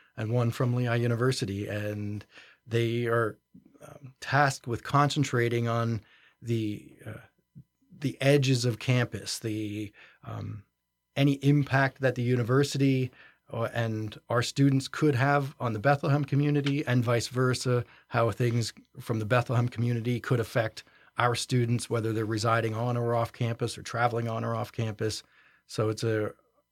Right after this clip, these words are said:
I think, a really good partnership that's, uh, that's working well for all of us.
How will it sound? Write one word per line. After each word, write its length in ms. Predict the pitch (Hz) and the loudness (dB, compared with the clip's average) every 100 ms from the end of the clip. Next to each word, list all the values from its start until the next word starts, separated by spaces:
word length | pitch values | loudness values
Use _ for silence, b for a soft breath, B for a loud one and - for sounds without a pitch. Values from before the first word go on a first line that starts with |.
| _ _ _ _ - | _ _ _ _ 0
I 80 | 135 | 2
think, 160 | 120 | 2
a 40 | 98 | -2
really 280 | 117 113 | -2 -2
good 360 | 98 110 104 104 - _ | -2 -4 -4 -8 -12 _
partnership 540 | - 117 113 - 98 - _ _ | 0 0 -2 -4 -8 -12 _ _
that's, 300 | 107 110 - | -12 -10 -10
uh, 180 | 107 104 - | -10 -12 -12
that's 160 | 120 110 | -10 -4
working 300 | 113 104 104 | -4 -4 -6
well 160 | 110 | -6
for 180 | 120 101 | -4 -4
all 180 | 101 113 | -4 -8
of 100 | 107 | -10
us. 180 | 104 | -18